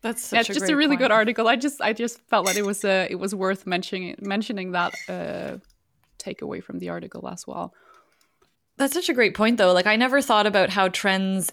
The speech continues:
Speaker 1: impact the way we see our current closet. I always just look at trends and be like, "Okay, is this something I wanna add or not?" But you're, that point of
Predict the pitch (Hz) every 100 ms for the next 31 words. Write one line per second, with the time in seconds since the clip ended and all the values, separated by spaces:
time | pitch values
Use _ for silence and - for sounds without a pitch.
0 | - 190 190 180 185 180 170 165 - -
1 | - 180 196 190 185 180 180 175 185 185
2 | - - 190 185 - 175 170 170 - 285
3 | 247 - 160 143 - 73 64 - 202 214
4 | 208 196 202 - 196 190 - 196 180 180
5 | 170 180 180 175 170 330 285 254 254 226
6 | 233 214 214 196 190 185 180 175 175 180
7 | 170 170 - 196 185 190 - - 202 190
8 | - 226 226 214 190 170 165 -